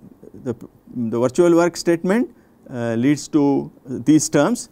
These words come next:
These are the terms that are present in the virtual work, uh, statement. Uh, if you see here,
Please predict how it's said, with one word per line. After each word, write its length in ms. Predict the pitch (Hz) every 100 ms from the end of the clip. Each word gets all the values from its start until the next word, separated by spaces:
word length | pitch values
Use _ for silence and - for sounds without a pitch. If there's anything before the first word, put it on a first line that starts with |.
| -
These 140 | 123
are 100 | 143
the 140 | 143 135
terms 260 | 139 160
that 140 | 147 127
are 80 | 123
present 420 | 120 120 135 135
in 80 | 123
the 80 |
virtual 300 | 117 113 127
work, 340 | 117 113 113 -
uh, 180 | 98 95
statement. 560 | - 127 131 151 220 - _ _ _ _
Uh, 360 | - 104 104 101
if 120 | 110 -
you 120 | 107
see 200 | - 143
here, 300 | 127 156